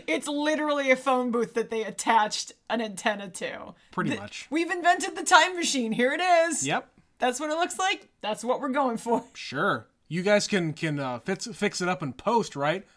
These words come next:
Speaker 2: What's post? <laughs> Yeah.
Speaker 1: No, we gotta blow the rest of our budget on the, uh, the, uh, wormholes, the timelines, the
Speaker 2: Yeah.
Speaker 1: computer animated
Speaker 2: Uh-huh.
Speaker 1: things they fly through.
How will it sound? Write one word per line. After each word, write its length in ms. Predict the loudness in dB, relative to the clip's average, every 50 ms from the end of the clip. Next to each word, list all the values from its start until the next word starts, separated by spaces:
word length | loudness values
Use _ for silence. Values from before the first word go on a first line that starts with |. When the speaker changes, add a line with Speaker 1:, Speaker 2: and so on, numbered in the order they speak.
| _ _ _ _
Speaker 2:
What's 300 | 0 2 2 2 2 -4
post? 600 | -12 -8 -6 -4 -4 -4 -4 -6 -8 -8 -8 -10 -12
<laughs> 60 | _ _ _ _ _ _ _ _ _ -6 -4 0
Yeah. 80 | 2 4
Speaker 1:
No, 420 | 4 6 6 8 6 6 4 2 -6 -18 -12 -8
we 160 | -6 -4 0
gotta 220 | 0 2 2 0
blow 340 | 0 -2 -2 -2 0 0 -2
the 100 | -2 -2
rest 280 | 0 -2 -2 -2 -4 -4
of 60 | -2
our 80 | -2 -2
budget 480 | -2 -4 -4 -4 -2 -4 -6 -8 -6 -8
on 300 | -8 -8 -8 -8 -10 -12
the, 200 | -10 -10 -8 -6
uh, 280 | -4 -4 -4 -6 -6 -10 -14 _ _ _ _ _ _ -20 -20 -20 -18 -18
the, 300 | -16 -14 -12 -12 -8 -8
uh, 320 | -6 -6 -4 -4 -6 -6 -8 -12 -18 -20 _
wormholes, 840 | -14 -12 -8 -6 -4 -4 -4 -2 -4 -2 -2 -4 -4 -4 -8 -10 -10
the 100 | -10 -12 -12
timelines, 1400 | -6 -2 -2 -2 -2 -2 -4 -6 -8 -10 -12 -14 -14 -8 -6 -6 -4 -4 -6 -8 -8 -10 -10 -10 -10 -10 -12 -14 -10
the 160 | -8 -8 -6
Speaker 2:
Yeah. 40 | -4
Speaker 1:
computer 540 | -4 -4 -4 -4 -4 -4 -2 -2 -2 -4 -4
animated 760 | -4 -4 -4 -2 -2 -4 -6 -6 -8 -8 -10 -10 -10 -10 -10 -10
Speaker 2:
Uh-huh. 140 | -8 -4
Speaker 1:
things 300 | -4 -2 -2 -2 -2 -4
they 120 | -4 -8 -10
fly 420 | -10 -10 -6 -4 -4 -4 -2 -4
through. 220 | -6 -2 -2 -2